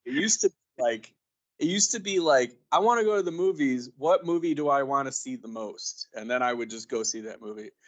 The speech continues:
And now it's like, "Well, I've seen, like, almost all the Clint Eastwood movies since Unforgiven, so I, I should probably watch Cry Macho." But then it's like, "But it's on H B O Max, so I should just watch it at home, right?" But then, like,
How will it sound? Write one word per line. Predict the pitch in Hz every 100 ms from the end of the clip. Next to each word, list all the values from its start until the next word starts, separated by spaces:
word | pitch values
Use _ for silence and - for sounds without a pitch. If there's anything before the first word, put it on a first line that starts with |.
| _ -
And | 131 139
now | 165 170
it's | 165 -
like, | 135 123 -
"Well, | 247 277 254 - _ _ _ _ _ -
I've | 185 -
seen, | 247 233
like, | 220 180
almost | 180 202 196 185 -
all | 160 175 196
the | 180 170
Clint | - 175 175
Eastwood | 180 175 - 170 139
movies | 151 156 147 139 -
since | 151 143
Unforgiven, | 139 147 143 127 147 143 117 113
so | 123 120
I, | 123 120 120
I |
should | 123 120
probably | 139 151 143
watch | 135 131 -
Cry | - 123 117
Macho." | 127 135 - 110 110 120 _ _ _ _ -
But | 147
then | 156 160
it's | 151 -
like, | 139 131 113 _ _ _ _ _ _ _ _ _ -
"But | 202
it's | 202 214
on | 208
H | 208 -
B | 170
O | 156
Max, | 220 170 117 -
so | 131
I |
should | 135 147
just | 135
watch | 156 147
it | 147
at | 120 120
home, | 190 147 120
right?" | 120 127 151
But | 151 139
then, | 165 165
like, | 156 139